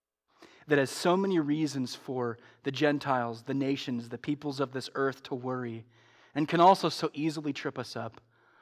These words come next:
Lord, we have a God who cares for us so deeply that we can cast all of our anxieties upon you.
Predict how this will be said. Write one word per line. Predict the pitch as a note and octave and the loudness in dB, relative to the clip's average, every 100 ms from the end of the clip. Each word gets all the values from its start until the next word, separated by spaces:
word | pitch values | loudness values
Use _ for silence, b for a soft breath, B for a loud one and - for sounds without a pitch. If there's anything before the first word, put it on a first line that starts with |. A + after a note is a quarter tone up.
| b b | b b
Lord, | D#3 D#3+ D3 | 6 6 6
we | E3+ | 2
have | E3+ | 4
a | D3+ | 4
God | C#3 C#3 C3+ C3+ A#2+ | 6 6 8 6 0
who | B2 A#2+ A2+ b - | -4 -4 -8 b -4
cares | D#3+ E3 E3 | 4 6 4
for | - D3 | 2 2
us | C3+ | 2
so | - D3+ D#3 | 0 0 0
deeply | D3 B2 - A2+ A2+ - b b | 0 -4 -6 -14 -16 -20 b b
that | B2 | -6
we | C3 | -4
can | C3 | -4
cast | B2+ C#3 B2+ - | 0 2 2 0
all | - C#3+ D3+ D3+ | 0 4 6 4
of | C#3+ | 2
our | C#3 | 2
anxieties | C3 A#2+ B2+ A#2 A2+ A2+ A2+ | 0 -2 -2 -2 -6 -10 -14
upon | A#2 A#2+ A#2+ | -14 -12 -12
you. | A#2+ G#2+ | -14 -20